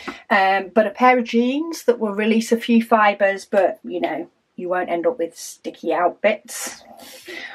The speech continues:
all over, all over your pen.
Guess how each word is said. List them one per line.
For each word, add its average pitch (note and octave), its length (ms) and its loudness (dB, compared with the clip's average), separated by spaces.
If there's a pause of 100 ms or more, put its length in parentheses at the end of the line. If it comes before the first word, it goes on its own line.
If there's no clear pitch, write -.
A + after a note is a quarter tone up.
(200)
all G3+ 240 4
over, G3+ 500 0 (640)
all G#3+ 240 4
over G#3 240 0
your F#3+ 220 -2
pen. A3+ 580 2